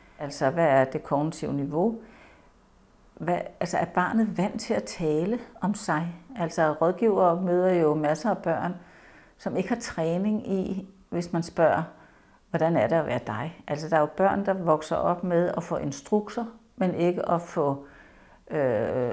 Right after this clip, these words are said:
undersøgende ti-, invitationer. Så derfor, når en, når en rådgiver kommer og skal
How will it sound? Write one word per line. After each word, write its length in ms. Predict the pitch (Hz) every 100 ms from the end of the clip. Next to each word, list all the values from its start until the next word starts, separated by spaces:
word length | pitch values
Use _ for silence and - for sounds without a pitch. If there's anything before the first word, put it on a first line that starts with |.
| -
undersøgende 960 | 156 156 180 180 160 110 131 147 131 123 127
ti-, 200 | - -
invitationer. 960 | - 156 143 143 147 - 156 147 160 165 - -
Så 140 | - 220
derfor, 380 | 233 226 233
når 180 | 214 196
en, 180 | 190 180 - - -
når 140 | 175
en 160 | 160 156
rådgiver 440 | 165 208 226 185
kommer 440 | - 208 180 190 214 - _ _ _ _ _ _ _ _ _
og 160 | - 175
skal 340 | 175 185 156